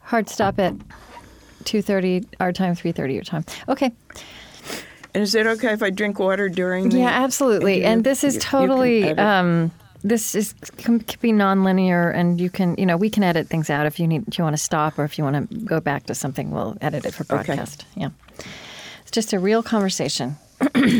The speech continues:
Speaker 1: <clears throat>
Speaker 2: Nothing I would rather do.
Speaker 1: <laughs> Good.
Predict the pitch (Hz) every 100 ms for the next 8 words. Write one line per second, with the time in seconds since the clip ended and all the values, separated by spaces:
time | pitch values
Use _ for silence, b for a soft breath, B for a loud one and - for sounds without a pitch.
0 | 147 - - - - - - - 160 175
1 | 185 165 160 156 143 143 139 147 147 135
2 | 247 302 240 349 302 - - 269 - 254
3 | 269